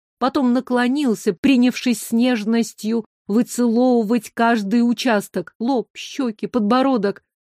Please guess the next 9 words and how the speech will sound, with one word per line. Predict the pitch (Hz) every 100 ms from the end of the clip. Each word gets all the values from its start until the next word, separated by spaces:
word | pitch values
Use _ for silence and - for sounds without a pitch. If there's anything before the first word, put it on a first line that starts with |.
| _ _ -
«Вот | 180 233 202 _
так | 214 226 208 - - -
и | 240 240
вырастают | 185 208 196 - - 190 185 175
дети», | 160 170 165 - 180 156 - _
смущённо | - 214 214 - 226 208 202
отвернувшись, | 196 196 208 214 294 - 262 233 -
заметил | 220 202 202 214 208 220
Фильярк. | 202 226 208 190 175 170